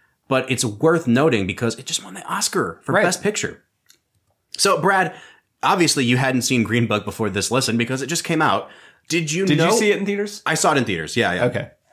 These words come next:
Speaker 1: Did you know anything about it going into it?
Speaker 2: I had seen the previews.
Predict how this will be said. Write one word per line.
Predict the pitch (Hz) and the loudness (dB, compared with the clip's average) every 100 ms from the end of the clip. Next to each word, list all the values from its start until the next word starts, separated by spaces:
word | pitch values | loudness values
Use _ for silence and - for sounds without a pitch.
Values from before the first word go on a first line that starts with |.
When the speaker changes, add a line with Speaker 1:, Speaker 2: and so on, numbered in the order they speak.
| _ - | _ 0
Speaker 1:
Did | 151 135 | 0 0
you | 160 | 0
know | 240 185 180 | 2 2 2
anything | 127 135 143 135 | 0 0 0 0
about | 107 98 90 | 0 0 0
it | 80 - _ - | -4 -10 _ -4
going | 107 101 92 | 0 0 0
into | 90 76 | -4 -8
it? | 57 - | -8 0
Speaker 2:
I | 151 185 | 2 2
had | 196 143 | 2 2
seen | 156 170 | 2 2
the | |
previews. | 170 139 120 123 123 - | 2 2 2 -2 -4 -8